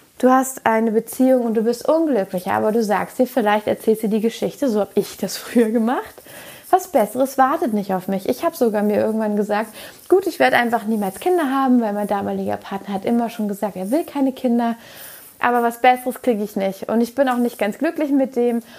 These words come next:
und irgendwie ist der auch arschig und irgendwie ist der auch nicht nett und er sagt mir ständig, ich soll abnehmen. Ähm, ist auch nicht wirklich herzlich,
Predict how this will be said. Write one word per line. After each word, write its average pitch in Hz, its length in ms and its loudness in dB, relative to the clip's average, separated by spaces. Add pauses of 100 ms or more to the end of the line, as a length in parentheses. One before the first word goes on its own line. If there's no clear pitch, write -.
(200)
und 220 120 0
irgendwie 262 240 4
ist 247 140 -2
der 208 80 2
auch 202 140 -4
arschig 285 420 -2
und 220 120 -2
irgendwie 262 360 2
ist 226 220 -2
der 208 240 2
auch 214 80 -4 (960)
nicht 277 200 2
nett 254 280 2
und 226 200 0
er 220 160 0
sagt 220 220 -2
mir 233 80 -2
ständig, 220 300 -2
ich 202 100 -6
soll 240 120 0
abnehmen. 277 580 0 (520)
Ähm, 240 520 4 (960)
ist 254 180 2
auch 220 120 -2
nicht 214 220 -8
wirklich 233 360 -4
herzlich, 320 840 0